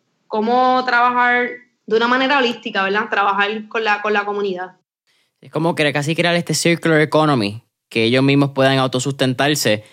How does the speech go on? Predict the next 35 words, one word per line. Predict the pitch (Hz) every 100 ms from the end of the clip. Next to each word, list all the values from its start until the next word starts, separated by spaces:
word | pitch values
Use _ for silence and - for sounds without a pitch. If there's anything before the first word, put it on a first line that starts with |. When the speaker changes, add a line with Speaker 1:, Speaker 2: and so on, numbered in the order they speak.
| _
Speaker 2:
que | _ 104
es |
uno | 104 127
de | 135
los | 143
pilares | 139 143 190 95 101 _
que | 113
tiene | 113 117 113
comprometido. | 110 110 110 107 101 90 110 _ _ _ _ _ _ _ _ _ _ -
Speaker 1:
Sí, | - 208 - - _ _ _ _ _ _
sí, | -
sí, | - -
sí. | - - - - _ _ _ _
Speaker 2:
Mira, | - 160
en | - 147
el, | 139 139 - -
hablando, | 135 147 202
¿verdad?, | 214 190 185 147 -
un | 135
poquito | 139 143 147
más, | 147
quizás | 147 135
entrando | 113 120 127 135
entonces | 131 135
a | 123
lo | 123
que | 113
ha | 117
sido | 127 127 127 123 120 113 101 95 -
la | 113 113
pandemia | 107 104 127 135 107
y |
este | 104 113 120
veinte | 127 123 123
veinte, | 123 127 123 98